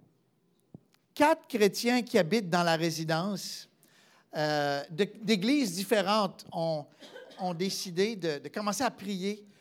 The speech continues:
pour ceux avec qui ils sont. Et dans le contexte, c'est pas évident. Il y a, il y a vraiment, c'est très facile dans un tel contexte de se laisser aller à la morosité.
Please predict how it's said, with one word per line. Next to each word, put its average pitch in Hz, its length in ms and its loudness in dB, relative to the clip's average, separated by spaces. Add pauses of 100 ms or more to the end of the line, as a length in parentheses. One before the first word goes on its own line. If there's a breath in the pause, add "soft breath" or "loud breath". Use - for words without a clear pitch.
(220 soft breath)
pour 170 240 -2
ceux 214 200 -2
avec 165 240 -2
qui 180 220 -10
ils - 20 -12
sont. 185 340 -10 (380 loud breath)
Et 208 180 0
dans 233 260 4
le 339 120 4
contexte, 233 800 -2 (180 soft breath)
c'est - 220 -2
pas 330 240 -2
évident. 185 560 0 (640 soft breath)
Il 160 60 -8
y 170 80 2
a, 165 340 4
il 180 60 -10
y 170 60 -2
a 170 40 -4
vraiment, 202 560 -4
c'est 185 160 -12
très 285 160 -6
facile 233 640 -2 (220)
dans 160 240 -6
un 165 60 -6
tel 180 240 -6
contexte 180 540 -12
de 139 200 -4 (300 loud breath)
se - 160 -4
laisser 170 400 2
aller 190 400 2 (340 loud breath)
à 165 80 2
la 170 160 2
morosité. 170 1000 0